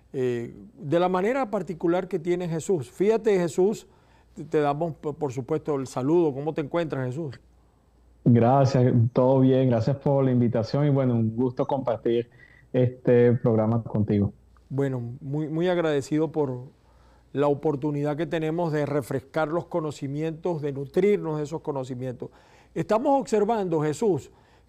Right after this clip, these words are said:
Speaker 1: que los fiscales y los jueces de inmigración están desestimando, están cerrando los casos de, eh, inmigración.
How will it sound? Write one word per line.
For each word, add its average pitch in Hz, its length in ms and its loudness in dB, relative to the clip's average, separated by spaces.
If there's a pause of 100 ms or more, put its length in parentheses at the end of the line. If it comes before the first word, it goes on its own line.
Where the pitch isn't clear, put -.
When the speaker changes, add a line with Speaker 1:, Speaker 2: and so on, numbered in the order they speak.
Speaker 1:
que 170 160 0
los 170 180 0
fiscales 226 580 0
y 247 60 -4
los 190 160 -2
jueces 208 420 0
de 196 140 0
inmigración 160 760 -4 (680)
están 220 360 0
desestimando, 190 920 0
están 208 320 -2
cerrando 208 640 0
los 165 200 0
casos 170 520 -4
de, 147 280 0
eh, 147 360 -8
inmigración. 151 840 -2